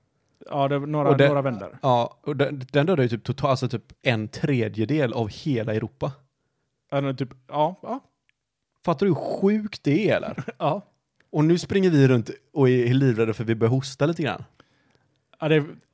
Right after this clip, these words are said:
Speaker 1: ja.
Speaker 2: Åh nej, de som är nittio dör.
Speaker 1: Ja. Vi hade, alltså, vi har haft polio. Då dog ju typ hur mycket barn som helst.
Speaker 2: Dog många i polio?
Speaker 1: Mässling, världens mest dödliga sjukdom i princip. Alltså, nu har vi vaccin mot mässling.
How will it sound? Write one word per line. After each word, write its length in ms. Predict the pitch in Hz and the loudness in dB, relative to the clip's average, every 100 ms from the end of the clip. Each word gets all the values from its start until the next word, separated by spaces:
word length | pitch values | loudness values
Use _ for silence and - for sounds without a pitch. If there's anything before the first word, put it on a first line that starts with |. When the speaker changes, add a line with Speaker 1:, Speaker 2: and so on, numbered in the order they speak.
| _ | _
Speaker 1:
ja. 140 | 147 147 | 2 4
Speaker 2:
Åh 60 | |
nej, 260 | 180 196 196 | 4 2 2
de 160 | 185 | 2
som 140 | 175 190 | 0 0
är 60 | |
nittio 560 | 190 196 - _ _ 208 | 0 -2 -4 _ _ -4
dör. 380 | 190 139 104 113 - _ _ _ _ _ _ _ _ _ _ _ _ _ _ | 2 2 2 -4 -12 _ _ _ _ _ _ _ _ _ _ _ _ _ _
Speaker 1:
Ja. 240 | - 131 135 - _ _ _ _ _ | -4 -4 -4 -10 _ _ _ _ _
Vi 140 | 147 | 2
hade, 240 | 143 139 139 | 2 2 -2
alltså, 160 | 139 | -4
vi 60 | 127 | 0
har 80 | 139 | 2
haft 260 | 127 - | 0 -4
polio. 480 | - 147 113 113 180 - _ _ _ _ | -10 -8 -6 -4 -6 -8 _ _ _ _
Då 160 | 131 | -4
dog 240 | 135 147 131 | 0 0 -2
ju 60 | |
typ 260 | 127 139 - | -4 -6 -4
hur 60 | 139 | -4
mycket 220 | 131 123 | -4 -4
barn 260 | 123 120 | -4 -4
som 100 | 104 | -6
helst. 320 | 127 147 - - | -8 -8 -12 -8
Speaker 2:
Dog 300 | 139 214 247 | 0 0 0
många 200 | 269 151 | -2 -2
i 40 | |
polio? 400 | 131 117 113 - - - | -2 -6 -8 -10 -16 -6
Speaker 1:
Mässling, 800 | 143 - - - 131 160 170 | -2 -2 -4 -8 -6 -4 -4
världens 300 | 147 143 135 | 0 0 0
mest 180 | 123 120 | -6 -4
dödliga 320 | 131 131 120 | -2 0 -2
sjukdom 460 | 123 147 123 131 151 | -4 -6 -6 -8 -8
i 20 | |
princip. 320 | 143 139 151 - _ _ _ _ _ | -8 -6 -6 -6 _ _ _ _ _
Alltså, 160 | - 156 | 0 2
nu 220 | 160 185 | 4 4
har 160 | 208 170 | 2 0
vi 100 | 127 | 0
vaccin 400 | 120 - 170 180 | -4 -2 -2 -2
mot 120 | 165 | -4
mässling. 300 | 170 131 | -6 -6